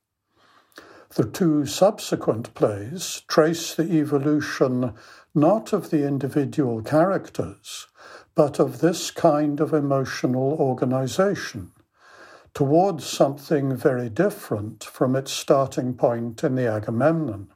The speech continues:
Here's another way of approaching art from a psychoanalytic perspective.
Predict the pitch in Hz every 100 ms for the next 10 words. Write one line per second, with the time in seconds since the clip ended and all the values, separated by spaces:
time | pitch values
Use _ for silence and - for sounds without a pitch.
0 | _ _ _ _ _ _ _ _ _ _
1 | _ - _ _ _ _ _ _ _ _
2 | _ _ _ _ _ _ _ _ _ 127
3 | 110 107 147 170 190 143 120 101 98 104
4 | 135 - 143 117 - 123 117 101 107 -
5 | - 127 123 - 156 127 - 127 120 113
6 | 117 104 - - 151 - - 110 - -
7 | 101 - -